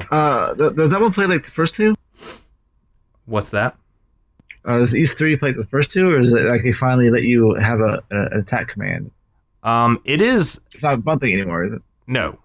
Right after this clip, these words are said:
Speaker 2: no. I, it, well, not as far as I got 'cause I didn't get very far. But it's, it's like s-, it's, I don't know. It's,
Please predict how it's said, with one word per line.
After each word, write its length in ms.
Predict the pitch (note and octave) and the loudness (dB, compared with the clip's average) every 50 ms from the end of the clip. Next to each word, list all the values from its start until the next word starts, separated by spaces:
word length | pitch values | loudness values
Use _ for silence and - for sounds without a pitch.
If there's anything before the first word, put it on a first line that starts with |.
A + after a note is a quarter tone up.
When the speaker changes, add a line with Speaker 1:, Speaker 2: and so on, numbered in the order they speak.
| _ _ - | _ _ -14
Speaker 2:
no. 280 | A2 G#2 G2+ F#2+ F#2+ | -8 -4 -2 -2 -2
I, 80 | G2 G#2 | -2 -2
it, 260 | G2+ F2 G#2+ G#2+ A2 | -4 -6 -6 -6 -4
well, 240 | A#2 A#2 A#2 A2+ A2 | 0 0 2 2 2
not 220 | A2+ A#2+ B2 B2 | 2 2 0 0
as 100 | A2+ G#2 | -2 -2
far 220 | - - G#2+ G#2 G2+ | -2 -2 -2 0 0
as 80 | G2 | 0
I 140 | G2 G2+ G2+ | 0 0 0
got 240 | G2 F#2 F2+ F2+ - | 0 -2 -2 -2 -4
'cause 160 | - - F#2+ | -6 -6 -4
I 100 | F#2+ F#2+ | -2 0
didn't 240 | G2 G#2 F#2+ F#2+ F#2 | 0 0 -2 -4 -6
get 160 | G2 F#2+ E2+ | -8 -8 -8
very 240 | F2 F2+ F2+ F2 F2 | -6 -4 -4 -4 -4
far. 380 | - - - F#2+ F#2 E2+ E2+ E2+ | -4 -2 -2 0 0 0 0 -2
But 140 | F2+ F2 | -2 -2
it's, 320 | F2+ F#2+ F#2+ - - - - _ _ _ _ _ _ _ _ _ _ _ _ - | -2 -2 -2 -4 -8 -12 -12 _ _ _ _ _ _ _ _ _ _ _ _ -18
it's 180 | - - - | -14 -8 -4
like 180 | F3+ F#3+ E3 - | -2 -2 -2 -2
s-, 340 | - - - - - - _ | -4 -6 -6 -6 -6 -8 _
it's, 220 | - - - - - _ _ _ - | -20 -20 -18 -18 -18 _ _ _ -6
I 80 | A#2+ B2+ | -4 -2
don't 120 | A#2 G2+ | -2 0
know. 140 | F#2+ F#2+ F#2+ | 0 0 -2
It's, 220 | G2+ G2 _ _ | -2 -4 _ _